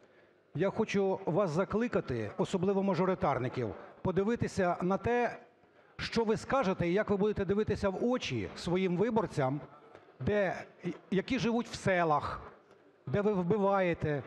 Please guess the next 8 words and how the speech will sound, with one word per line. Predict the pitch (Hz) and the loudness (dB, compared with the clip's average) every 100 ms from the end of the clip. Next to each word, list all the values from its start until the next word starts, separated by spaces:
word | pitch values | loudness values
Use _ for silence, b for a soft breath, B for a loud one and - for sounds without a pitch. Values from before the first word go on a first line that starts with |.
| - - - - - | -12 -20 -20 -20 -6
українське | 160 160 190 240 - 196 | -2 0 0 0 -2 -2
село, | 190 156 135 117 101 - - - _ - | 0 0 0 0 -4 -8 -18 -20 _ -10
тим | - 214 | -4 0
виборцям, | 247 226 185 - 143 120 - - _ - | 2 2 0 2 0 0 -8 -20 _ -4
які | 170 - 233 240 180 | -2 0 0 0 0
живуть | 147 180 233 - - | 0 0 0 -4 -2
в | 147 | 0
містах, | 196 240 - 180 160 147 - - | 0 -2 0 0 2 2 -2 -8